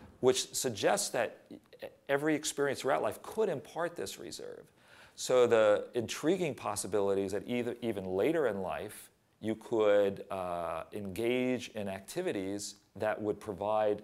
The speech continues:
greater reserve and reduce your risk of developing dementia over time. Exactly what that recipe would be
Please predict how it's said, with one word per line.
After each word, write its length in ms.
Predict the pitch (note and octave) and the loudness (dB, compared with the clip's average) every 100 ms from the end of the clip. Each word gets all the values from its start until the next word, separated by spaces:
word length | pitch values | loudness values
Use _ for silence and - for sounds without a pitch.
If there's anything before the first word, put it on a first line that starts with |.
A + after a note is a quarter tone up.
| - G#2+ | -10 -6
greater 360 | G2+ A2+ A2+ | 0 2 4
reserve 640 | G2+ G2 F#2 G2 G2 G2 - | 2 0 0 2 2 0 -2
and 140 | G#2 | -6
reduce 440 | F2+ F2+ A2 G#2 - | -4 -4 -4 -6 -4
your 120 | F#2 | -4
risk 360 | F2+ G#2 - F2+ | 0 0 -2 -8
of 100 | D#2+ | -8
developing 720 | F2 F#2+ G2 F#2+ F#2 F2+ F2+ - _ | -6 -4 -4 -4 -6 -8 -10 -16 _
dementia 520 | - F2+ G2+ G2+ E2+ - | -12 -8 -8 -8 -10 -10
over 220 | G2 E2+ E2 | -10 -10 -12
time. 420 | A2 G#2+ C2+ C2+ - - - - - _ - | -8 -8 -8 -12 -20 -20 -20 -20 -20 _ -8
Exactly 520 | G#2+ G#2 C#3 F3+ F3+ | -6 0 2 2 0
what 200 | B2+ B2 | 2 0
that 180 | A2+ - | -2 -2
recipe 480 | A2 A#2 B2 A2+ G#2 | 0 0 -4 -4 -4
would 300 | F#2+ E2+ D#2+ | -4 -6 -6
be 340 | G2+ C3+ F3 | -4 -4 -6